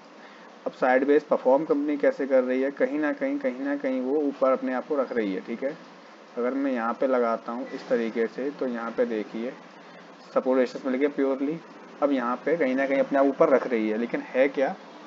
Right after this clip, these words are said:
हो सकता है कि यहाँ से अपने को ब्रेकआउट भी मिल जाए। अब breakout का दिखाऊँ तो breakout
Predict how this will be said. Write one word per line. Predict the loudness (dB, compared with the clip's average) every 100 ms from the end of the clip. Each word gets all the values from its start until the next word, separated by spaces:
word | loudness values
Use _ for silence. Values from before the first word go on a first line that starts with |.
| -20 -20 -20 -20 -20 -20 -20 -18 -18 -20 -10 -4
हो | 0
सकता | 0 2 2
है | 2
कि | 2
यहाँ | -2 -4
से | -2 -2
अपने | 0
को | -2
ब्रेकआउट | 2 2 4 4 4
भी |
मिल | 0 0 0
जाए। | -2 -4 -4
अब | -4
breakout | 0 0 2 0
का | 0
दिखाऊँ | -2 -2 -6
तो | -2
breakout | 0 0 0 -2